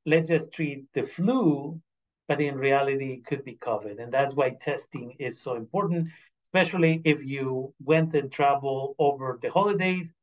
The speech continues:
And remember, New Year's is coming up, so get tested ahead of time if you plan to go visit family or friends. And remember, if your symptoms get bad, you always have,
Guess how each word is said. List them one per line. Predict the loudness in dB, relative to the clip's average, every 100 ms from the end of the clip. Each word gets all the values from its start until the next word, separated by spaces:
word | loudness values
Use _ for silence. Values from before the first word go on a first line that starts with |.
| _ _ 0
And | 4
remember, | 4 4 2 2
New | 0 2 2
Year's | 2 0 -4
is | -12 -6
coming | -6 -2 2
up, | 2 2
so | -2 0 0 -4 -10 _ _ _ 2
get | 2 2 4
tested | 2 2 0 0 0 -4 -14 -8
ahead | -6 -4 0
of | 0 2
time | 4 4 0 -2
if | 2 2 2
you | -8
plan | -8 -2 -2 -2 -8
to | -12
go | -6 -4 -4
visit | -4 -4 -4 -4 -4 -4
family | -8 -8 -6 -6 -6
or | -8
friends. | -10 -16 -16 _ _ _ _ _ _ -2
And | 0 2
remember, | 0 0 2 0 0 0
if | 0
your | 2 2 0
symptoms | -6 -4 -4 -2 -4 -4 0
get | 0 0 -4 _ -16 0
bad, | 4 4 4 0 -4 -10 _ _ -2
you | 4 6
always | 4 4 2 0 0
have, | 0 2 2 0